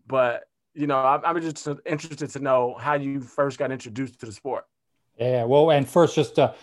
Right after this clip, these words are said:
Speaker 2: if I can, just to, to give back the kudos to you, too, for what you're doing for the game, 'cause been a fan from afar and everything that you're contributing to the sport. I know how hard it is to create, and, uh, I'm an admirer of what you do, and thank you for all you do for the,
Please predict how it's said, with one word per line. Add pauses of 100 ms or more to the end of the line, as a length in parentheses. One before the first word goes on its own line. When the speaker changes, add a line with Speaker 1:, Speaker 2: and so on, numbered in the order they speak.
(300)
Speaker 2:
if
I
can,
just
to, (180)
to
give
back
the
kudos
to
you,
too,
for
what
you're
doing
for
the
game,
'cause (280)
been
a
fan
from
afar
and
everything
that
you're
contributing
to
the
sport. (300)
I
know
how
hard
it
is
to
create,
and,
uh,
I'm
an
admirer
of
what
you
do,
and (320)
thank
you
for
all
you
do
for
the,